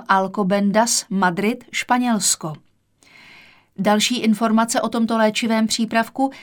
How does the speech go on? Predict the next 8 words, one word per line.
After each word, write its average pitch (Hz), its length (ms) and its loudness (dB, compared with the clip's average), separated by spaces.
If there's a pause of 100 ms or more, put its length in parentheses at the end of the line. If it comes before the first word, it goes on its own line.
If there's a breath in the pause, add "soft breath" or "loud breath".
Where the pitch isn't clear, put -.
(120 loud breath)
získáte 220 640 2
u 220 100 -4
místního 277 520 0
zástupce 214 540 0
držitele 214 540 -2
rozhodnutí 208 580 -2
o - 80 -2
registraci. 190 840 -2